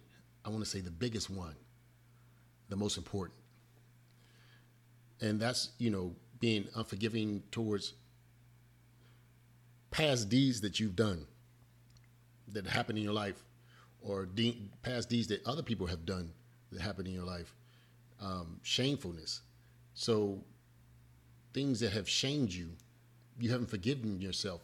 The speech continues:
Things you've done that were shameful, you haven't forgiven yourself. Now, let's go over to loving yourself. Like I said, I'm just kinda touching on some of these characteristics. Loving yourself. Healing. Emotional.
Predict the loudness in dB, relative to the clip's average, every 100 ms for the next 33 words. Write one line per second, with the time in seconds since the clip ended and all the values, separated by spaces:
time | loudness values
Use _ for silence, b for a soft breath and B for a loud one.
0 | -6 -4 -2 -4 -2 -2 -2 -4 -4 -2
1 | -4 -4 -10 -10 B B -2 0 0 0
2 | 0 -2 -6 -10 -20 -20 -20 -20 -20 -20
3 | -20 -20 -20 -20 -20 -20 -20 b b b
4 | b -20 -20 -20 -14 -6 -4 -4 -2 -2
5 | 2 2 0 -2 0 0 2 0 -4 -4
6 | -6 -10 -14 -20 -20 -20 -20 -20 -20 -20
7 | -20 -20 -20 -20 -20 -20 -20 -8 -4 -2
8 | -2 -2 -4 -6 -16 -20 -12 -8 -4 -2
9 | 0 -2 -2 -4 -6 -6 -8 -8 -6 -8
10 | -8 -12 -18 -20 B B B B B B
11 | 0 2 2 2 -4 -8 -18 -20 -20 -20
12 | -20 -20 -20 -20 -20 -20 -20 -20 -4 4
13 | 4 4 -8 -18 -20 -20 -20 -20 -20 -20
14 | -20 -20 _ -20 -20 -20 -20 -20 -12 -8
15 | 0 2 2 0 -6